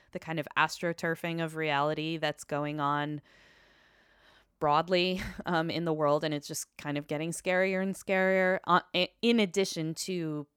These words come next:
everybody's kind of a documentarian at this point. Um, all of those factors make it a very different landscape than it was twenty years ago, uh, when I was in college. And so I feel like helping, you know, the biggest thing that a critic can do a lot of times is helping people,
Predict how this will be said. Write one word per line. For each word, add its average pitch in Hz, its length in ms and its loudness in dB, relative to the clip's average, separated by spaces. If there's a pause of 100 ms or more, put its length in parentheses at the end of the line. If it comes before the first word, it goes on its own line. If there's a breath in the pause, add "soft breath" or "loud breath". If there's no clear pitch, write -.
(160)
everybody's 208 600 2
kind 214 240 0
of 208 80 4
a 208 60 0
documentarian 196 840 0
at 190 160 -2
this 190 200 -4
point. 196 440 0 (220)
Um, 156 340 -2 (640 loud breath)
all 240 260 8
of 226 120 6
those 196 320 4
factors 208 600 2
make 180 240 0
it 170 140 0
a 170 40 -4
very 160 260 0
different 156 340 -6
landscape 147 460 -4
than 151 120 -6
it 139 120 -4
was 139 320 -6 (180)
twenty 135 240 -8
years 139 300 -6
ago, 139 560 -6
uh, 147 180 -6
when 147 220 -8
I 143 80 -2
was 143 180 -6
in 127 80 -8
college. 135 560 -6
And 156 180 -6
so 156 320 2
I 160 140 2
feel 175 240 0
like 165 220 0
helping, 190 680 0
you 180 100 0
know, 165 60 0
the 170 100 -2
biggest 220 300 0
thing 180 140 -2
that 156 120 0
a 156 40 -2
critic - 400 -4
can 170 200 -6
do 185 280 4
a 160 40 4
lot 151 160 2
of 156 80 -8
times 156 220 -8
is 151 100 -12
helping 160 360 -6
people, 147 640 -6